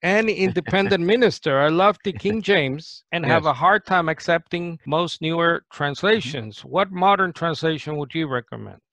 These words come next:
Speaker 2: I wouldn't read the King James Version. It's not from the earliest manuscripts, as we all know. Uh, Daniel Wallace, the famous Greek specialist, has a nice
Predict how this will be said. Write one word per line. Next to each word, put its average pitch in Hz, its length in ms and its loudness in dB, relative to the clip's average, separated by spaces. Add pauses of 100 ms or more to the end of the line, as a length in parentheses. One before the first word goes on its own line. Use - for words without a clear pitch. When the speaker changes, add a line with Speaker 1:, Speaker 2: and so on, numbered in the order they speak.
(200)
Speaker 2:
I 147 100 4
wouldn't 202 340 0
read 139 180 0
the 123 60 -2 (120)
King 123 160 -4
James 95 380 -2
Version. 107 500 -8
It's - 240 -8
not 196 260 2
from 143 340 0
the 120 180 2
earliest 147 500 4
manuscripts, 107 760 -4
as 90 260 -4
we 80 440 -6
all 127 240 0
know. 92 420 -4 (180)
Uh, 104 200 -6
Daniel 151 420 0
Wallace, 127 560 2
the 98 180 -4
famous 117 640 -2 (380)
Greek 165 240 0
specialist, 135 500 -2
has 135 160 0
a 139 80 0
nice 165 480 2